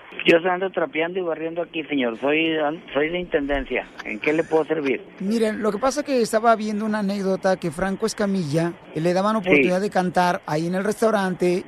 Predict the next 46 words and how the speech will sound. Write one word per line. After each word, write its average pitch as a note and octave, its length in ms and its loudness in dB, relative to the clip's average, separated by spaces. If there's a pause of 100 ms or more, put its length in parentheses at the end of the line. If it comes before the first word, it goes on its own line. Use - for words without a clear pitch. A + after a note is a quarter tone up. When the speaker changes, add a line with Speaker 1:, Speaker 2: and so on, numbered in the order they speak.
(340)
Speaker 1:
Aquí A#2+ 240 0
los D3+ 140 2
patrones D3 420 0
le C#3 80 4
daban D3+ 220 2
oportunidad B2 560 -2
de C3+ 80 -2
cantar A2 440 0 (280)
cuando G#2+ 400 2
estaba C3+ 300 0
en B2+ 40 -4
sus C3 240 -6
inicios D3 500 0
y B2 220 0
ese C#3 180 0
es D3 80 -8
el D3 100 0
único D3 240 0
detalle B2+ 340 2
que B2+ 100 -6
sé. A2+ 160 0
Más C3+ 240 0
no D3 220 -2
podría C#3 560 0
yo, C3+ 420 0 (380)
eh, A2 60 -4
porque A#2 200 -4
adolezco A#2+ 500 0
del B2 140 -2
conocimiento A2 680 -2
de G#2+ 160 2
eso. - 100 -16 (540)
Aparentemente B2 1300 2
él B2+ 120 -2
andaba C#3 220 0
con C3+ 160 -2
su A#2+ 140 0
novia C3+ 440 4
y A#2 120 -4
no A#2+ 160 -2
traía C3 320 0
Speaker 2:
<laughs> - 20 0
Speaker 1:
dinero, A#2+ 500 -2
un A#2+ 180 -4
detalle B2+ 460 0
así. C#3+ 280 -2